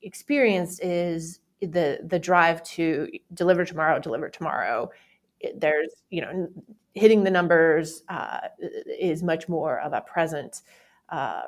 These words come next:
reality, whereas in the government space, we were able to plan a little bit more long-term, uh, and, and have our thinking be, you know, a year to,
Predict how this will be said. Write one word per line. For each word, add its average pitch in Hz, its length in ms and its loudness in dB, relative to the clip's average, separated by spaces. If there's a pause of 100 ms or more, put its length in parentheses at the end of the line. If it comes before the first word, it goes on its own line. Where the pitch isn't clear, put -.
(120)
reality, 185 840 6 (260)
whereas 165 840 0
in 160 160 -8
the 160 60 -8
government 170 340 -4
space, 143 360 -8
we 175 140 -4
were 123 240 0
able - 240 -8
to - 100 -20
plan - 340 -14
a 127 80 -16
little 139 200 -16
bit - 180 -14
more - 400 -16
long-term, 113 600 -18 (440)
uh, - 340 -12
and, 147 300 -12
and 165 140 -12
have - 180 -8
our 101 120 -4
thinking 147 400 -16
be, 117 460 -12
you - 100 -20
know, - 180 -14
a 170 60 -8
year 120 480 -8
to, 101 520 -8